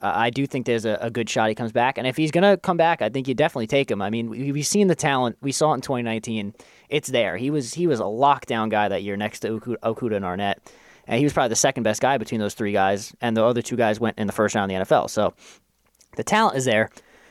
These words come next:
Uh, it's just up to him whether he wants to come back. And obviously Ohio State would welcome him back with open arms if he makes that decision. But, um, it'll definitely be something to watch this offseason. And I, I do think there's a, a good chance he, you know, his dad's a pretty outspoken guy. He's always,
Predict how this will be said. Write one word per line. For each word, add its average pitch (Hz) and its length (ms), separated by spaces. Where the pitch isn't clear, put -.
Uh, 110 360
it's 120 120
just 135 160
up 135 120
to - 80
him 139 120
whether 127 140
he 123 40
wants 123 180
to - 60
come 120 120
back. 120 240
And 98 80
obviously 113 260
Ohio 110 200
State 123 200
would 107 120
welcome 110 280
him 104 100
back 107 240
with 107 120
open 110 200
arms 113 260
if - 60
he 98 100
makes 110 220
that 147 160
decision. 170 420
But, 127 180
um, 135 320
it'll 131 140
definitely 139 300
be 156 80
something 156 280
to 147 80
watch 143 300
this 110 140
offseason. 92 360
And 92 120
I, 101 320
I 110 40
do 127 220
think 123 240
there's 120 180
a, 120 260
a 120 80
good 120 220
chance 123 340
he, 120 320
you 147 60
know, 131 100
his 147 160
dad's 143 280
a - 20
pretty 139 220
outspoken 127 420
guy. 117 240
He's 120 160
always, 117 340